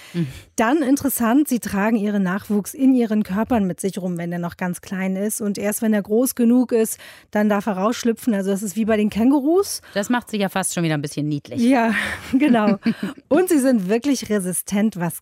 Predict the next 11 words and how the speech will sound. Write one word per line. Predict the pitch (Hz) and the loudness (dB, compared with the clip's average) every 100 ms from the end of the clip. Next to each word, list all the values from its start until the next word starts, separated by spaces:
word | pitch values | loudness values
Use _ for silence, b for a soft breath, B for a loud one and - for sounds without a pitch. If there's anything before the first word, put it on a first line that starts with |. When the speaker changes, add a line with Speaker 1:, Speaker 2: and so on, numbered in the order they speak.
| - | -2
Speaker 2:
Gift | 247 - | -2 -2
angeht. | 180 185 180 190 233 B B B - | -8 -6 -4 -6 -8 B B B 0
Denn | 214 226 | 2 4
der | 220 | 4
Mono | 214 247 247 | 4 4 4
Lake | 208 208 | 2 0
in | 202 | -2
Kalifornien | 196 196 196 - 202 220 214 | -2 -2 -2 0 2 4 2
ist | 214 - | -2 -6
extrem | 190 - - 226 240 262 202 170 208 302 247 | -8 -8 -6 0 2 0 -4 -2 0 2 2
arsenbelastet. | 170 160 160 - 214 240 | 0 -6 -8 -4 -4 -4